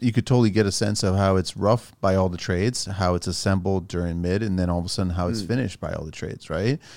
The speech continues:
Speaker 2: Yes.
Speaker 1: And you'd totally be able to see that, okay, we, there was a fuck up here, there was a fuck up here.
Speaker 2: Yeah.
Speaker 1: But I guess you got a lot of people not being given the right direction of what exactly is supposed to be done.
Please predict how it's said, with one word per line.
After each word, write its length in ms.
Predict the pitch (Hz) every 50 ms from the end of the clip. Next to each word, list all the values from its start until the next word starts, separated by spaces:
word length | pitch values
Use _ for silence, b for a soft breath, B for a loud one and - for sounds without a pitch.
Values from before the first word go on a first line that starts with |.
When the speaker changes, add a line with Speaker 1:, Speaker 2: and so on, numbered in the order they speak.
| B B B
Speaker 2:
Yes. 120 | - - -
Speaker 1:
And 140 | 110 113
you'd 200 | 120 135 135 120 -
totally 300 | - 147 147 147 135 131
be 120 | 113 117 117
able 140 | 107 107
to 100 | 101 95
see 280 | - - - 117 110 107
that, 420 | 98 95 92 90 90 85 85 85 - _ _ _ _ _ _ _ _ _ _ -
okay, 280 | 120 113 - 107 98 101
we, 320 | 98 101 104 101 98 - - - - -
there 100 | - 98
was 80 | 98 95
a 60 | 92
fuck 180 | - 110 107 107
up 100 | 95 87
here, 300 | 98 98 98 95 110 123 123
there 120 | 104 85
was 100 | 87 90
a 60 | 90 85
fuck 180 | 98 95 90
up 140 | 95 85 87
here. 420 | 87 92 92 92 87 92 113 123 - _ _ _ _ _
Speaker 2:
Yeah. 220 | - 110 98 98 - - _
Speaker 1:
But 80 | - 147
I 40 | 160
guess 220 | 165 185 175 -
you 60 | 175 143
got 120 | 156 147
a 40 | 143 131
lot 220 | 131 131 127 127
of 80 | 123 113
people 280 | - 123 117 - 117 113
not 340 | 107 107 110 110 110 107 98
being 220 | 110 110 107 104
given 260 | 110 110 107 104 104
the 80 | 101 98
right 220 | 95 101 98 95
direction 500 | - - 95 95 95 104 - - - 98
of 160 | 92 90 82 95
what 200 | 95 101 98 98
exactly 480 | 92 90 101 98 90 92 92 - 104 95
is 60 | 85
supposed 200 | - - 90 90 -
to 40 |
be 100 | - 90
done. 480 | 87 - 101 104 110 104 95 90 90